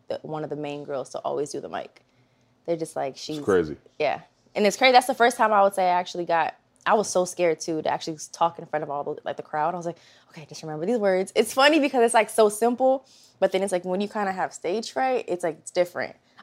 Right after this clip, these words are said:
Speaker 1: I got comfortable, though, and I feel like that's one of the, that was actually, like, a blessing because that actually got me more comfortable with public speaking as well. Or
Speaker 2: Oh,
Speaker 1: just
Speaker 2: really?
Speaker 1: being,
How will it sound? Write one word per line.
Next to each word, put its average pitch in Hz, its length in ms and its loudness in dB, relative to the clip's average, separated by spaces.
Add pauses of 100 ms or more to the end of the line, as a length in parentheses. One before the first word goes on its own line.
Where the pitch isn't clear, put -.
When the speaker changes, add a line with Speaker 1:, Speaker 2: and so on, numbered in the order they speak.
Speaker 1:
I 214 80 4
got 240 160 4
comfortable, 170 380 -2
though, 165 60 -4
and 165 100 0
I 185 40 0
feel 190 140 2
like 185 60 -2
that's 190 180 2
one 185 140 -2
of 175 80 -4
the, 170 200 -6
that - 140 8
was 320 120 6
actually, 254 240 2
like, 175 120 -2
a 160 60 -4
blessing 165 420 -2
because 160 320 -4
that 175 140 0
actually 175 260 -4
got 156 160 -2
me 165 100 -8
more 156 180 -8
comfortable 156 480 -6
with 139 80 -16
public 156 220 -14
speaking - 480 -14 (440)
as 156 120 -8
well. 147 260 2
Or - 80 0
Speaker 2:
Oh, 170 40 0
Speaker 1:
just 185 120 0
Speaker 2:
really? 214 140 6
Speaker 1:
being, 180 180 2